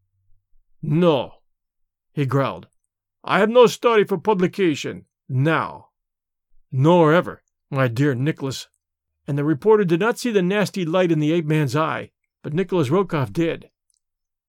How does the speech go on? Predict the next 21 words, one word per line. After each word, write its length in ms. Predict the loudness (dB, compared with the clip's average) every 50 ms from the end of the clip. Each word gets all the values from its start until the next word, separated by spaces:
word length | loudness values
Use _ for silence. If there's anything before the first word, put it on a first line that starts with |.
| _ _ _ _ _ _ _ _ _ -2
"Nor 400 | 2 4 6 6 6 6 4 2
ever," 420 | 0 -2 -2 -2 -4 -8 -10 -12 _ _ _ _ -20 -20 _ _
he 100 | _ 2
repeated 460 | 2 2 2 2 -2 -6 -6 -6 -4
hastily. 560 | -2 0 0 0 -2 -6 -14 -16 -18 -20 _ _ _ _ _ _ _ _ _ _ _ _ _ _ _ _ _ _ _ _
"It 180 | -4 0 0 2
is 100 | 2 2
too 160 | 0 0 4
bad 300 | 6 6 6 6 4 2
that 100 | 2 2
monsieur 380 | 2 0 0 0 0 2 2 2
has 120 | 2 2
been 200 | 2 0 0 0
troubled," 440 | 0 0 -2 -2 -4 -8 -14 -18 _ _ _ _ _ _ _ _ _
said 240 | -6 -4 -4 -4 -2
Tarzan, 600 | -2 0 0 0 0 -2 -4 -4 -6 -8 -12 -16 _ _ _ _
turning 220 | -4 -2 0 0 0
to 100 | 0 -2
the 80 | 0
newspaper 480 | 0 0 0 0 -2 -4 -6 -4 -4 -6
man. 380 | -6 -6 -6 -6 -8 -12 -16